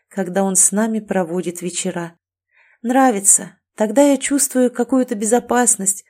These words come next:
которой у меня не было и близко все эти годы в одиночестве с маленьким ребенком.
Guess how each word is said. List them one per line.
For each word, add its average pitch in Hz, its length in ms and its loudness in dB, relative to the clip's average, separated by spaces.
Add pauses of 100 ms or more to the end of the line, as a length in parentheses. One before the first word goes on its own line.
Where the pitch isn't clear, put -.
(220)
которой 196 500 -4
у 202 60 -2
меня 202 240 -2
не 208 200 0
было 202 220 -2
и 208 60 0
близко 202 480 -2
все 196 300 2
эти 190 160 -4
годы 196 360 -4
в 180 40 -2
одиночестве 190 720 -4
с - 120 0
маленьким 185 480 -6
ребенком. 180 640 -6